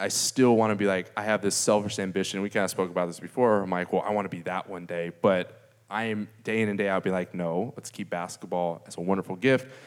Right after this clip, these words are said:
If God calls you to it, let's pray, let's talk to some people about it, and then we'll move forward." Um, but right now, the, where basketball is, is, is I love it, and there's never a, a pressured situation, um, where I just feel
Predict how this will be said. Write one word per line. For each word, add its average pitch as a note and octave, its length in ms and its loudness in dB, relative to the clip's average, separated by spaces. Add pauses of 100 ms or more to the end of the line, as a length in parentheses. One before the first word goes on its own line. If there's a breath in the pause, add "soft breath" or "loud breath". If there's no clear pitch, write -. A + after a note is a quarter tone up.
(260 loud breath)
If - 120 -14
God G2+ 240 0
calls B2 240 4
you A2 60 2
to A#2 160 6
it, A2+ 140 6
let's G2+ 180 -2
pray, A#2 320 4
let's G2+ 160 2
talk F#2+ 240 0
to - 40 -10
some F2+ 180 -4
people A#2 280 2
about F#2+ 260 4
it, F#2+ 160 0
and F#2 180 -4
then G2+ 300 2 (220)
we'll G2+ 100 4
move G2 220 2
forward." F2+ 460 2 (500 loud breath)
Um, F#2 320 2
but G2 140 4
right G#2+ 260 6
now, G#2+ 200 2
the, G2 100 4
where G2 360 2
basketball F#2+ 600 -2
is, F2 180 -2
is, E2+ 260 -8
is F#2 140 -8
I F2 120 -2
love G2+ 320 2
it, F#2 120 2
and F#2+ 120 -4
there's F#2 200 0
never G2+ 460 2
a, F2+ 380 -8 (360 soft breath)
a - 80 -14
pressured A2 560 0
situation, G2 960 -4 (440 loud breath)
um, E2+ 580 -4
where G2 120 -2
I F#2+ 80 4
just F#2 240 -6
feel G#2+ 500 6